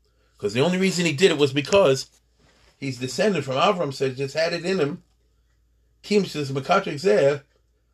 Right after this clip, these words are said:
when the Malchamavis, the Satan, says to God at the,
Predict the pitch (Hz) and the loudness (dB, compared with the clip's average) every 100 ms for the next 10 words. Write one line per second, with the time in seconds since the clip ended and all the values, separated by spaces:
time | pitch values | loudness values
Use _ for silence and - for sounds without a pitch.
0 | _ 127 131 139 127 120 117 104 - _ | _ -4 -2 -2 -4 -2 -2 -2 -6 _
1 | _ _ _ _ _ _ _ _ _ _ | _ _ _ _ _ _ _ _ _ _
2 | _ 120 123 131 127 160 208 135 - 110 | _ -2 0 0 -2 2 2 2 -8 -14
3 | - 196 - 107 101 - 175 131 - 120 | -6 -4 -4 -8 -10 0 2 2 -4 -12
4 | 101 156 147 95 87 - _ - 104 104 | -4 -2 0 -4 -8 -20 _ -16 -8 -4
5 | 101 | -4